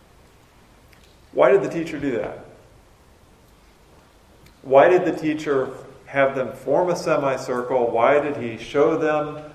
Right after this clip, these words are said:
how to hold the bow? Why did he have them do it? Why did he have them gather around Steve? And, and look and see how to hold the bow?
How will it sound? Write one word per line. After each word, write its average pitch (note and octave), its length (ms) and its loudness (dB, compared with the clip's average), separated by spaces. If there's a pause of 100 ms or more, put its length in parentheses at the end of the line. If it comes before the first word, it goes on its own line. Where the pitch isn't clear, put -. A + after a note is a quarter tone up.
(180)
how B2+ 140 2
to C3+ 100 2
hold C#3 260 2
the B2+ 60 -2
bow? C3 300 6
Why A#2+ 180 4
did A#2 140 -2
he A#2 140 -8
have A#2 220 -4
them D#3 260 0
do D3+ 220 -4
it? D3 200 2
Why A#2 120 0
did A#2 160 -2
he A#2+ 80 -6
have B2 260 -4
them A2+ 200 -8
gather C#3 400 2
around C3 400 -2
Steve? B2+ 640 -10 (500)
And, A2 260 -12 (200)
and A2+ 300 -10
look C#3 280 0
and A#2+ 160 -10
see C#3 520 -4
how C3 380 -2
to C3 160 -8
hold A#2+ 380 -2
the - 80 -10
bow? - 540 -8